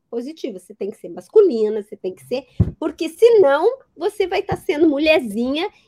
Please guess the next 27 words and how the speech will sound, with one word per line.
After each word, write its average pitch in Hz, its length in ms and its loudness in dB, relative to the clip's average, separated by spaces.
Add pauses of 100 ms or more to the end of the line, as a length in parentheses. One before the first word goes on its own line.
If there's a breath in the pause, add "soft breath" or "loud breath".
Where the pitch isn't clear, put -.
e 294 320 -2
isso 453 420 4
é 302 240 0 (380 soft breath)
um 330 180 4
termo 370 420 2
pejorativo. 240 600 -2
E 208 100 0
a 277 40 0
gente 480 340 2
tem 277 300 0
isso 262 200 -8
no 220 80 0
Brasil 196 400 -6
de 302 80 -6
uma 277 140 -6
forma 339 300 -2
muito 294 440 2
séria, 392 480 0
porque 233 240 -8
a 254 60 -2
nossa, 294 640 -4 (640 soft breath)
é, 233 480 2 (220)
língua, 285 680 2 (220)
né, 233 380 0 (100)
ela 269 380 2
é 285 300 -2 (120)
muito 269 760 -2